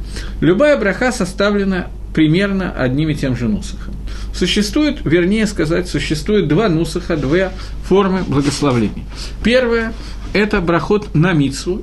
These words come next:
и вторая – это брахот на ганау. Разница между этими благословениями в том, что брахот,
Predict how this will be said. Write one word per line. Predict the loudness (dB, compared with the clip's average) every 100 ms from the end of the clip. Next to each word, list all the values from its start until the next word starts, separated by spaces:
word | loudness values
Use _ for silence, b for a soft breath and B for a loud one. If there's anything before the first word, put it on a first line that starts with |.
| -6
и |
вторая – | -2 0 2 2 0 -2
это | -2 0
брахот | 0 0 2 0 0 -8 0
на | 2 2 2 -4 -4 0
ганау. | 0 0 -2 -2 -2 -8 -10 B B B 0
Разница | 2 4 2 0 0
между | 0 0 0
этими | 0 0 0
благословениями | 0 0 0 0 2 2 2
в | 0
том, | 0 -2
что | -2
брахот, | 0 0 0 -2 -2